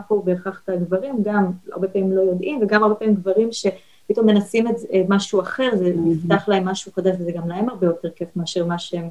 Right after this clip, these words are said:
Speaker 1: מכירים ויודעים מהפורנו, אבל כן, זה מה שקורה להרבה אנשים. אה, והדרך שאני עכשיו דיברתי, שהיא נקראת, היא, היא דרך שהיא יותר נקבית, היא קצב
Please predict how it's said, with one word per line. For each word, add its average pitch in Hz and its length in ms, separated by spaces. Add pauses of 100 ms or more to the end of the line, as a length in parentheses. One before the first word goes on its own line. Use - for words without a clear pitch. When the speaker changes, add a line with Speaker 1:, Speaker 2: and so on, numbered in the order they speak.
(140)
Speaker 1:
מכירים 180 440
ויודעים 170 400
מהפורנו, 175 840
אבל 247 180 (340)
כן, 311 160
זה 294 60
מה 294 100
שקורה 262 360
להרבה 226 440
אנשים. 180 480 (800)
אה, 175 600 (160)
והדרך 180 840
שאני 220 440
עכשיו 311 320
דיברתי, 233 540
שהיא 185 240
נקראת, 214 220
היא, 190 220
היא 175 80
דרך 196 220
שהיא 208 160
יותר 226 240 (340)
נקבית, 185 600 (360)
היא 185 320
קצב 240 540